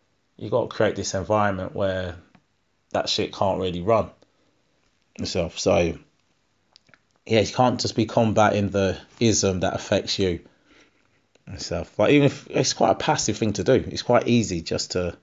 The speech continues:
say, "Uh, mate, that's not cool. Mate, that's not funny." But here was the point I was thinking about, is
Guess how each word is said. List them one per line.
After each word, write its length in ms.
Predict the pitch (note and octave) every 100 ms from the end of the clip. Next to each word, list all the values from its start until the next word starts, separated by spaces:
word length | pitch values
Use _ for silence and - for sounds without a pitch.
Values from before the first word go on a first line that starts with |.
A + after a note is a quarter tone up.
| -
say, 460 | - F#2+ F2+ E2+ _ _ _ _ _
"Uh, 280 | - F#2 E2+
mate, 180 | F2 E2+
that's 180 | E2+ -
not 120 | -
cool. 280 | - F2 - _ _ _ _ _ _ _ -
Mate, 180 | G2
that's 160 | F2 -
not 140 | -
funny." 340 | - G2+ E2+ - _
But 340 | - A#2 - -
here 220 | C#3 F3+
was 120 | C#3
the 80 | G#2+
point 360 | - - G#2+ F2+
I 60 |
was 140 | F#2 F2+
thinking 420 | - F#2+ F#2 - -
about, 180 | - - - - - - - - _ -
is 400 | E3+ F#2 -